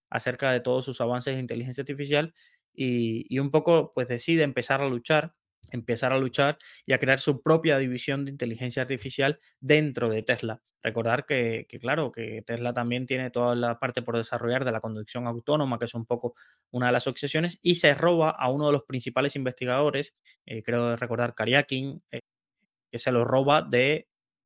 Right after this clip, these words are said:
de OpenAI. Y que, aunque este luego, en los ul-, en el último año, creo que ha vuelto a OpenAI, pero durante unos años lideró esa parte de inteligencia artificial dentro de la compañía. Y la guerra con OpenAI luego de esta un poco ha sido una constante, lo que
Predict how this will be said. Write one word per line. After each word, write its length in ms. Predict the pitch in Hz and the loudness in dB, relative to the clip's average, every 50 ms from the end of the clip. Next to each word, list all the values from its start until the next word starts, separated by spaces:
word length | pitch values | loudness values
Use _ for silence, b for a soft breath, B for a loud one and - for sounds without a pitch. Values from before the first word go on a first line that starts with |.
| _ _ _ _ _ _ _ _ _ _ _ _ _ _ _ | _ _ _ _ _ _ _ _ _ _ _ _ _ _ _
de 180 | - 120 123 135 | -2 0 2 2
OpenAI. 600 | 143 131 - 139 120 117 113 110 110 - _ _ _ _ - | 2 4 4 4 4 4 2 0 -2 -4 _ _ _ _ -20
Y 80 | 190 - | -16 -6
que, 100 | - 131 | -2 0
aunque 240 | 131 139 131 156 | 2 2 4 2
este 220 | 151 156 - 185 175 | 2 4 6 4 6
luego, 420 | 170 165 165 170 170 180 - - | 8 8 8 8 8 8 6 6
en 240 | 123 120 123 120 117 | 4 4 2 0 0
los 140 | 117 117 - | 0 2 2
ul-, 180 | 139 131 - | 0 -2 0
en 120 | 131 127 120 | -2 0 0
el 60 | 127 | 2
último 300 | 143 139 135 147 139 139 | 2 2 2 2 2 2
año, 160 | 147 156 160 | 2 0 0
creo 160 | 160 143 131 | 2 0 2
que 80 | 123 135 | 4 4
ha 40 | 123 | 2
vuelto 500 | 120 127 131 131 127 120 - 113 - _ b b b b b b b _ - | 2 4 2 2 0 0 -4 -8 -10 _ b b b b b b b _ -4
a 80 | 117 117 | -2 -2
OpenAI, 500 | 117 - - 117 113 113 107 104 - _ _ _ _ _ _ - | -2 0 -2 -2 -2 -2 -4 -6 -6 _ _ _ _ _ _ 0
pero 400 | - 139 143 156 170 185 156 135 | 4 4 6 6 4 4 2 -2
durante 300 | 131 127 120 120 120 117 | -4 -4 -4 -4 -4 -4
unos 180 | 135 139 131 - | -4 -4 -2 0
años 320 | 143 143 151 156 165 165 | 0 0 0 0 0 0
lideró 520 | 139 127 127 120 117 120 131 139 143 147 - | 0 0 0 0 0 2 2 0 0 -2 -2
esa 360 | - 135 117 - - 120 120 | -6 -8 -8 -4 -4 -4 -2
parte 240 | - 123 120 117 - | -2 -2 -2 -2 -2
de 60 | 131 | -2
inteligencia 440 | 127 123 117 120 110 120 117 - 123 | -4 -4 -6 -6 -8 -8 -8 -8 -8
artificial 420 | 120 120 117 117 - - 117 123 120 | -8 -8 -10 -10 -6 -4 -4 -2 0
dentro 400 | 120 120 117 117 117 - 127 123 | -2 -2 -2 -4 -6 -4 -4 -2
de 120 | 123 117 | -2 -2
la 140 | 113 113 113 | -4 -4 -6
compañía. 500 | - 110 107 113 113 113 110 98 92 _ _ _ _ _ _ _ _ _ - | -8 -10 -10 -8 -10 -10 -10 -14 -14 _ _ _ _ _ _ _ _ _ 0
Y 300 | 185 208 214 202 - - 113 - | 2 2 2 2 -2 -4 -8 -4
la 180 | 120 117 120 | -2 0 2
guerra 500 | 131 147 160 151 135 131 120 110 120 - _ _ | 4 4 2 2 0 -2 -4 -4 -4 -12 _ _
con 320 | - 120 113 113 117 120 | -6 -6 -4 -4 -4 -4
OpenAI 460 | 139 143 - 156 143 147 147 151 151 | -4 -2 0 0 0 0 0 0 0
luego 320 | 147 139 127 131 135 139 131 | 0 0 0 0 0 0 0
de 80 | 131 | -2
esta 240 | 131 131 - - 139 | -2 -4 -4 -4 -4
un 220 | 131 131 131 127 - | -4 -4 -6 -4 -4
poco 260 | 143 135 143 151 151 | -4 -2 2 2 2
ha 60 | 143 | 2
sido 360 | - - 131 135 139 139 143 | 0 -2 -2 -2 0 -2 -2
una 200 | - 139 143 135 | -2 -4 -4 -4
constante, 520 | - 135 123 - 131 131 135 131 143 147 143 | -2 -4 -4 -4 -4 -6 -4 -4 -4 -2 -2
lo 120 | 135 117 | -4 -6
que 100 | - 113 | -8 -10